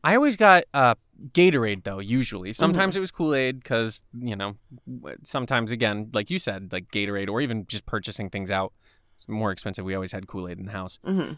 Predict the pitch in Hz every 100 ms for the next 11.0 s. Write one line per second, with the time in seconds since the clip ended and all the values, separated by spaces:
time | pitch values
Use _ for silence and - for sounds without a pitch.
0 | - 120 107 110 104 98 98 117 _ _
1 | _ _ _ _ _ _ _ _ 139 160
2 | 208 226 208 160 151 151 151 - - 311
3 | 214 127 123 127 139 135 135 135 123 98
4 | - 147 139 131 131 - - _ _ 127
5 | 127 143 170 180 151 156 254 - 339 359
6 | 254 196 160 139 143 135 - - 403 415
7 | 359 180 120 - 127 165 - 160 208 247
8 | 349 247 247 277 - 392 381 240 302 294
9 | 220 - 392 381 208 - _ - - _
10 | - 139 180 139 135 214 190 196 156 120